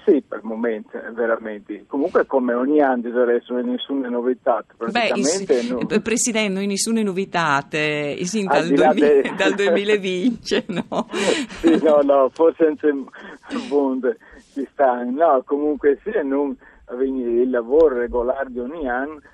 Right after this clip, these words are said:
Speaker 1: eh, la, la nostre coste, i nostri ormeggi per le barche sono un punto di riferimento per l'Austria e per la Germania,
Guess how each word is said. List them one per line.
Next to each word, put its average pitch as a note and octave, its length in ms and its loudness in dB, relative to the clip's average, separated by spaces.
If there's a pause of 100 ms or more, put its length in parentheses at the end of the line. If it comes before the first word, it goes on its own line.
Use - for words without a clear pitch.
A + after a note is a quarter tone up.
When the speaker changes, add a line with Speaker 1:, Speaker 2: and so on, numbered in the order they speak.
(140)
Speaker 1:
eh, G#2+ 840 -4 (1160)
la, B2+ 180 -4
la C3+ 240 -2
nostre C3+ 340 -6
coste, C#3 380 0
i A#2+ 40 -2
nostri B2 540 -6
ormeggi B2 760 -2
per A2+ 180 -10
le A2+ 80 -8
barche B2 460 0
sono A2+ 200 -12
un A2 100 -14
punto B2 280 -10
di A#2 100 -6
riferimento B2+ 960 -4
per A2+ 140 -10
l'Austria A#2 720 -2 (580)
e G2 340 -10
per - 140 -8
la F#3 160 -6
Germania, D#3+ 680 -6